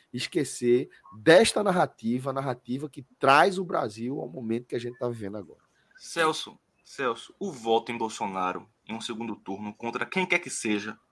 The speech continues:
Speaker 2: quem quer que seja, tá? É contra Lula, mas contra quem quer que seja, é um voto meramente passional.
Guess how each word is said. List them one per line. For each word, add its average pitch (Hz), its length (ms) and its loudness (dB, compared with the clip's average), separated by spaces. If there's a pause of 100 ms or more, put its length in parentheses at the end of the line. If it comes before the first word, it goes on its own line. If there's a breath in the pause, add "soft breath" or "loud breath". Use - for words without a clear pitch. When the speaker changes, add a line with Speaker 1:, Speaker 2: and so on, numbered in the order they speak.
(460)
Speaker 2:
quem 233 160 2
quer 220 120 4
que - 100 -4
seja, 101 300 -2
tá? - 260 2
É 156 100 8
contra 165 280 2
Lula, 98 320 0 (340)
mas 131 220 -2
contra 170 280 2
quem 208 300 2
quer 151 140 6
que 139 100 -6
seja, 101 460 -6 (120)
é 135 80 0
um 156 120 0
voto 117 440 2 (140)
meramente 156 420 2
passional. 180 800 6